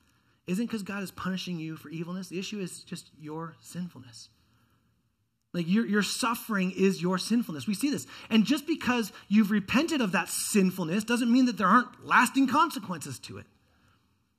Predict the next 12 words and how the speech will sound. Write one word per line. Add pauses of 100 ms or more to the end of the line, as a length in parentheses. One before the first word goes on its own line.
(140)
And
just
because
there
aren't
lasting
consequences
doesn't
mean
that
God's
grace